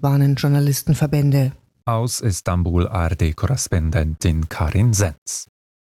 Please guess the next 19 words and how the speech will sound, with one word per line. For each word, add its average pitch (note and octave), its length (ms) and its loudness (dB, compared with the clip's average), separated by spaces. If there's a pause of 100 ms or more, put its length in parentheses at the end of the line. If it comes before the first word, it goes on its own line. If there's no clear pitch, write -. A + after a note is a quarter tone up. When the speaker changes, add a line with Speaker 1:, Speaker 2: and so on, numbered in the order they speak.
(640)
Speaker 2:
Im A#2+ 160 2
österreichischen A#2 800 0
Ferienort F#2 680 0
Sankt E2 340 -4
Wolfgang A2 520 0
steigen G2 500 0
die E2+ 160 0
Corona-Zahlen E2 960 0
weiter D#2 480 -2
an. E2 260 -2 (600)
Achtzehn F#2 480 0
Menschen F2 380 2
mehr G#2 300 2
wurden G2+ 460 2
positiv A2+ 640 -2
auf E2+ 160 -4
das E2+ 240 -4
Coronavirus F2 840 0
getestet. G#2+ 680 -2